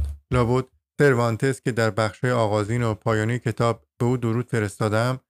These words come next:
هم در زمان خودش دچار همین نگرانی‌ها شده. چون برای اینکه دونکیشوت را مال خودش بکند که با استفاده از نسخه خطی به قلم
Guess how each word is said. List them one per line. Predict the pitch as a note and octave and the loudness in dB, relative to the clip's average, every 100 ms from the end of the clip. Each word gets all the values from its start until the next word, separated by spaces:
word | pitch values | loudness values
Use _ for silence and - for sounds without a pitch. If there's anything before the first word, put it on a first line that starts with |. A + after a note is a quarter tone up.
| _ - | _ -2
هم | D3+ | 0
در | C#3+ B2+ | 2 2
زمان | A#2+ A#2 B2+ B2 | 2 0 0 -2
خودش | - B2+ B2 A2+ | -2 0 0 0
دچار | A#2+ G#2+ B2+ | -6 -2 0
همین | A#2+ A#2+ A#2+ A#2 | 0 0 -2 -2
نگرانی‌ها | G#2 G#2 G2+ G2+ A2 | -2 -2 -2 -2 -4
شده. | G#2 A#2 A2 - _ _ | -4 -10 -12 -18 _ _
چون | E3 D3 | 0 4
برای | C#3 C#3 | 4 4
اینکه | C#3 D3 | 2 0
دونکیشوت | B2 B2 A2 A2 C3+ A#2 | 0 -2 -4 -2 -2 0
را | B2 | 0
مال | A2+ A#2 G#2+ | 2 2 0
خودش | G2+ B2 G#2 - | 0 0 -2 -2
بکند | G#2 - A2+ A2+ G#2+ | -6 -2 0 0 0
که | - | -2
با | G#2+ A2 | 0 0
استفاده | - G#2 A2+ A2+ | 0 -2 0 2
از | A2 | 0
نسخه | G#2+ - A#2+ A2 | -4 -4 -4 -4
خطی | - A2 - B2 | -2 -4 -4 -4
به | A2 | -2
قلم | G#2+ G#2+ A2+ A#2 | 0 0 0 -2